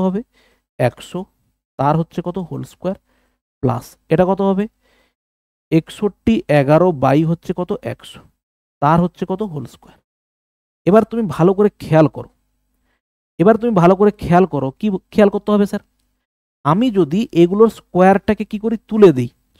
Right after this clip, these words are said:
স্কয়ারটাকে যদি তোলার চেষ্টা করি কোনোভাবে, দেখো এখানে দশ আছে, এখানে একশো আছে, দশ আছে,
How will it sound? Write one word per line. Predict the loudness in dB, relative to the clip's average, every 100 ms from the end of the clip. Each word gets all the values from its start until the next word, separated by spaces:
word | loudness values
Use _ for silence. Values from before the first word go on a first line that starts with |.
| -20
স্কয়ারটাকে | -4 2 2 2 -2 -2
যদি | -4 0
তোলার | 0 0
চেষ্টা | -2 -4 -4
করি | -4 -4
কোনোভাবে, | -4 -2 -2 -6 -10 _ _ _ _ -2
দেখো | 0 2 2
এখানে | 2 2 0 0 0
দশ | 2 2 2
আছে, | 0 0
এখানে | 0 0 -2
একশো | -4 -6
আছে, | -4 -2 -2
দশ | -2 -4
আছে, | -10